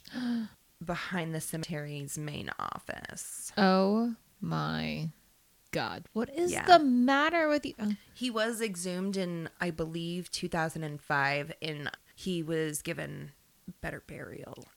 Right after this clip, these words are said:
Speaker 1: Oh, good.
Speaker 2: and whatnot. Yes.
Speaker 1: Good.
Speaker 2: He was upgraded. Again, please look elsewhere for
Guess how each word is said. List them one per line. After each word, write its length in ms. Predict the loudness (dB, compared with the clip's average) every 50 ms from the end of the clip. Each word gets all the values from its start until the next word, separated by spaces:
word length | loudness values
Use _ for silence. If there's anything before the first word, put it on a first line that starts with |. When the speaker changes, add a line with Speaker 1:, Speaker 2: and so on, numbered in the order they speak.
| -6 -4
Speaker 1:
Oh, 80 | -4
good. 240 | -4 -4 -4 -4 -4
Speaker 2:
and 140 | -4 -6 -8
whatnot. 360 | -10 -12 -12 -10 -12 -12 -12 -12 -20 -20 _ -20 -18 -10
Yes. 220 | -8 -6 -6 -6 -6
Speaker 1:
Good. 260 | -8 -8 -10 -12 -18 -20 _ -12 -10
Speaker 2:
He 80 | -8
was 140 | -8 -8 -8
upgraded. 560 | -10 -10 -12 -12 -14 -14 -14 -12 -14 -14 -16 -16 -18 -20 _ -20 -20 _ -4 0
Again, 360 | 4 4 6 4 4 0 -4 -10 -20 -20 -20 _ _ -8
please 260 | -2 -2 0 0 0
look 140 | -2 -2 -2
elsewhere 460 | -2 -2 -4 -4 -2 -2 0 -2 -2
for 400 | -2 -2 0 0 0 0 -2